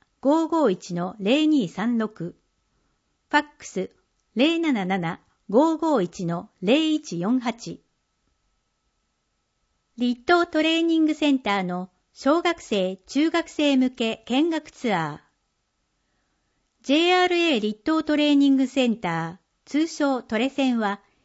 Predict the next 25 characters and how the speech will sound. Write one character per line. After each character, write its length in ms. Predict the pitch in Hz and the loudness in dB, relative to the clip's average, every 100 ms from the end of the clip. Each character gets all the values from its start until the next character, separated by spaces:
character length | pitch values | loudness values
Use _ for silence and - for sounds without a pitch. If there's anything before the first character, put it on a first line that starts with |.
| _ | _
そ 140 | - 269 | -4 2
の 140 | 302 | 2
名 120 | 320 | 4
の 140 | 311 302 | 2 2
通 240 | 294 262 | 0 0
り、 260 | 180 196 - _ | -2 -6 -12 _
競 160 | 285 | 0
走 260 | 349 359 349 | 0 2 0
馬 160 | 285 202 | 0 -4
の 140 | 185 | -4
ト 100 | 220 | -2
レ 180 | 285 330 | 0 2
ー 20 | |
ニ 120 | 302 233 | 2 2
ン 80 | |
グ 160 | 190 180 | 0 0
を 120 | 180 | 0
行 120 | 175 | 0
う 220 | 254 254 254 | 2 2 0
た 120 | 240 | 0
め 100 | 240 | 0
の 160 | 226 | -2
施 80 | 226 | -4
設 300 | - 196 - | -6 -8 -6
で、 240 | 170 175 | -8 -8